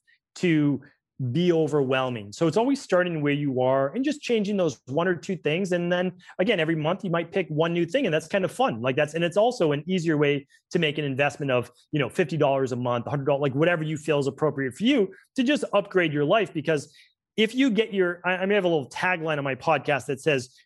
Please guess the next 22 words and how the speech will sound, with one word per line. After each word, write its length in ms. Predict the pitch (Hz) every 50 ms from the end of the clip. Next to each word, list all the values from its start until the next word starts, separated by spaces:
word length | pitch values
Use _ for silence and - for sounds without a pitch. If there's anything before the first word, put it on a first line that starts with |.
| _ -
"Change 240 | - - 190 185 160
your 80 | 180 170
body, 260 | 165 156 151 147 131
change 260 | 127 - 156 143 127
your 100 | 131 127
life." 240 | 120 113 104 98 - - _ _ _ _ _ _ _ - - -
It's 180 | 190 202 170 -
so 260 | - - 277 320 339
difficult 800 | 277 165 147 185 196 190 - 190 - - 151 127 113 - - - _ _ _ _
to 80 | - -
have 160 | 170 170 151
the 140 | 147 160 160
ambition, 680 | 156 160 151 139 120 170 190 185 - 202 196 196 196 185 - - _ _ -
drive, 560 | 139 143 165 165 160 160 165 165 170 160 143 - -
energy, 560 | 156 165 170 170 165 143 135 165 170 165 151
zest 420 | 131 113 110 151 165 170 165 -
for 140 | - - 156
life 440 | 135 123 127 156 202 208 - - - _ _ _ _ _ _
without 280 | - 151 147 165 151 147
a 40 | 139
healthy 280 | 123 139 135 - 131
body. 300 | 120 113 107 95 92 98